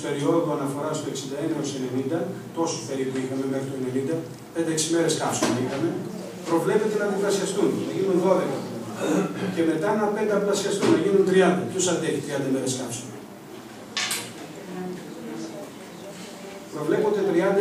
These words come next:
επιπλέον ημέρες αυξημένου κινδύνου πυρκαγιάς ανά έτος, οι οποίες θα περιοριστούν κυρίως σε ανατολικές περιοχές της χώρας,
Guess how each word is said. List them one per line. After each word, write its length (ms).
επιπλέον 420
ημέρες 280
αυξημένου 480
κινδύνου 360
πυρκαγιάς 460
ανά 220
έτος, 240
οι 100
οποίες 220
θα 120
περιοριστούν 480
κυρίως 280
σε 80
ανατολικές 480
περιοχές 400
της 140
χώρας, 220